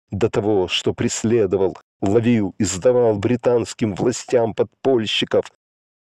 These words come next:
террористов из банды Штерна в кавычках, до слепого обожания,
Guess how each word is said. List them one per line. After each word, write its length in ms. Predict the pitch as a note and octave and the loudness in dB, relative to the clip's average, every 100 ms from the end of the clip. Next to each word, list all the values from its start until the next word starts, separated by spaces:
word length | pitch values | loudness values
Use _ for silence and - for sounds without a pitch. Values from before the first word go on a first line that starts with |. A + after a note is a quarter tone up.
| _ _ - | _ _ -4
террористов 760 | A2+ A2 G#2 A2 F2+ - G#2 | 0 2 4 2 0 0 0
из 140 | G#2 F2 | 0 -2
банды 460 | D2 G#2+ G2 F#2 | 0 2 2 0
Штерна 640 | A2 - - A2+ G#2 G#2 G#2 | -2 -2 0 2 2 2 0
в 100 | - | 0
кавычках, 680 | G#2+ A2 F#2 - - - _ _ _ | 0 0 -2 -2 -2 -4 _ _ _
до 300 | G#2 E2+ G#2+ | -8 0 0
слепого 680 | F#2+ - G#2+ - G#2+ F#2 F2+ | 0 -2 -2 0 0 0 -2
обожания, 720 | - F#2+ G2+ G2+ G2 G2 F#2+ | -4 -4 0 0 0 2 0